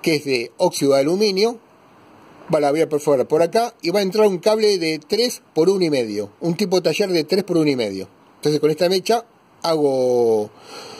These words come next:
hago el agujero en cajas plásticas. Esto yo lo compré en un kit, en un lugar donde venden herramientas, no voy a decir la marca, eh, no es una ferretería, pero bueno, compré un kit que lo pagué ciento y pico, ciento veinte pesos,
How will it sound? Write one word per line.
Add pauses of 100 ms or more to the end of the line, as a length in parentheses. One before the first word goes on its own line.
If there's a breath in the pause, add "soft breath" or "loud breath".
(680 loud breath)
hago
el
agujero
en
cajas
plásticas. (320 loud breath)
Esto
yo
lo
compré
en
un
kit, (640)
en
un
lugar
donde
venden
herramientas, (200)
no
voy
a
decir
la
marca, (100)
eh,
no
es
una
ferretería,
pero
bueno, (520 loud breath)
compré
un
kit
que
lo
pagué
ciento
y
pico,
ciento
veinte
pesos,